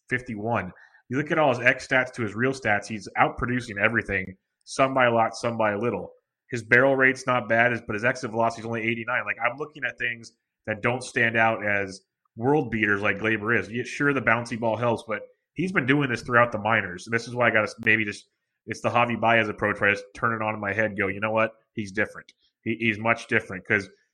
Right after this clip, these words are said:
you look at his ground ball rate, he's got almost a thirty-eight percent ground ball rate, only a thirty percent fly ball rate, yet he's hitting all these home runs. He pulls the ball forty-one percent of the time, so that's tremendous, as you've, you've noticed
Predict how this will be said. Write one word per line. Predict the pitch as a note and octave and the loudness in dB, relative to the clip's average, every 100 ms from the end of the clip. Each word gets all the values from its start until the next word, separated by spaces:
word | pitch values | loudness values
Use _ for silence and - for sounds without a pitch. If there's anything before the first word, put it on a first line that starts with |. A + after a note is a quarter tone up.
| _ - | _ -2
you | B2 | 0
look | B2+ | 0
at | C3 | -2
his | G#2 | 0
ground | A#2+ A#2+ A2+ | 2 2 4
ball | A2+ | 2
rate, | A#2 B2 | 4 2
he's | A#2 A2+ A2+ | 2 -6 -2
got | C3+ C3 | 0 0
almost | C3 B2 | -2 -8
a | - | -2
thirty-eight | A#2+ B2+ B2 B2 | 0 2 2 0
percent | A#2+ B2+ | -6 -6
ground | A#2+ A#2+ | -2 0
ball | B2 C3 | 2 2
rate, | G2+ G#2 | 0 0
only | A2+ | -4
a | |
thirty | G#2+ B2 B2 | 0 0 0
percent | A#2+ C3 A#2+ | -6 -8 -6
fly | A#2+ G#2+ | 0 0
ball | B2+ C3 | 2 0
rate, | A2 G#2+ - _ _ - | 2 -2 -4 _ _ -4
yet | B2 | 0
he's | A#2+ C#3 | 2 0
hitting | A#2+ | -2
all | A#2 | -4
these | A2 | -2
home | A#2 G#2+ | -2 0
runs. | A2+ F2+ - _ _ _ _ A2 | -2 -2 -10 _ _ _ _ -6
He | B2 A#2+ | -4 0
pulls | C#3+ C#3+ | 0 0
the | C3 | 2
ball | B2+ B2 | 2 2
forty-one | B2+ B2+ A#2 A2+ | 0 0 2 0
percent | A2 A#2+ | -2 0
of | G#2+ | 2
the | A2 | 2
time, | G#2+ | 2
so | - | 2
that's | G#2+ - | 0 0
tremendous, | - G#2 G2+ G2+ G#2 | -4 0 0 -2 -6
as | G2 | -6
you've, | G#2+ G2 F#2 | -8 -10 _
you've | A2+ G#2 | -6 0
noticed | G#2+ G#2 | 0 0